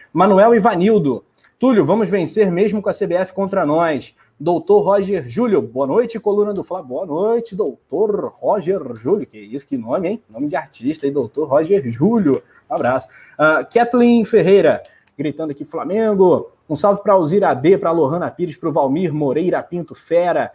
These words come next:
Diego Carvalho também. Ah, cadê? Rafael da Costa, hein, Túlio? "Gilberto é igual o He-Man do Goiás, sempre faz gol no Flamengo." Tem uns caras que sempre fazem gol no Flamengo, Túlio. Inacreditável essa parada, meu irmão.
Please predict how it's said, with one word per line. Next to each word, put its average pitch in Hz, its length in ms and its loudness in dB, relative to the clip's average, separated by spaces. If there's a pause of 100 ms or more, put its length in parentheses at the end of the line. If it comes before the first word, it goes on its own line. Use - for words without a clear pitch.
(160)
Diego 180 220 0
Carvalho 165 420 -2
também. 165 800 -2 (320)
Ah, 143 480 -2
cadê? 175 340 0
Rafael 170 360 2
da 180 100 2
Costa, 147 520 -2 (200)
hein, 147 140 -6
Túlio? 135 260 -4 (220)
"Gilberto 165 480 0
é - 20 2
igual 175 200 2
o 170 60 0
He-Man 165 300 0
do 160 80 -8
Goiás, 135 460 2
sempre 170 260 -6
faz 151 200 -2
gol 147 100 -6
no 147 80 -14
Flamengo." 143 200 -10
Tem 247 100 2
uns 233 120 0
caras 233 260 0
que 254 100 0
sempre 233 420 2
fazem 269 280 2
gol 247 100 2
no 247 60 -2
Flamengo, 185 380 -4
Túlio. 143 360 -4
Inacreditável 196 680 -2
essa 143 140 -6
parada, 131 380 -4
meu 117 100 -18
irmão. 113 140 -20